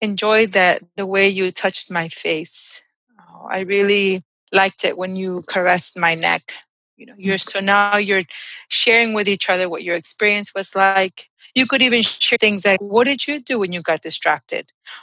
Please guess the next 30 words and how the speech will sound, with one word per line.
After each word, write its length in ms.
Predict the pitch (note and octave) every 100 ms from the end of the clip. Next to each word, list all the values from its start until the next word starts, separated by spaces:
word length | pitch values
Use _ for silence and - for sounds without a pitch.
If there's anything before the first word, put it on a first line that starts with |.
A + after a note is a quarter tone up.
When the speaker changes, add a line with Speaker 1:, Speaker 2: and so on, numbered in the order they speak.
| _ -
Speaker 1:
"Oh, 120 | B3
yeah, 340 | B3 C4+ A3+
I 60 | F#3
was 180 | F#3+ -
trying 220 | C4 B3+
to 80 | A3+
think 260 | - A#3
about 300 | A3 G3 G3+
dinner, 400 | G#3+ A#3 A#3 G3+
and 180 | E3+ E3+
then 200 | F3+ F3+
I 300 | F3 F3+ F3 - _
really 260 | A3 A3+ A3+
focused 540 | - A3+ - G#3+ -
on, 440 | F#3+ F3 E3 E3 D#3+ _ _ _ -
uh, 120 | F3 -
how 240 | - G3+
you 220 | G#3 G3+
smelled 560 | - - G#3 F#3 D3 - _
in 300 | - A3 -
your 140 | F3
hair," 500 | E3+ - G3 D#3 -
or, 400 | - E3 - - - - - - -
"I 80 | G3
focused 420 | - G3 G#3 -
on 160 | F#3 F3+
my 120 | F3
breathing." 420 | F3 G3+ F3+ D#3+
So 140 | - G3+
you're 200 | G3+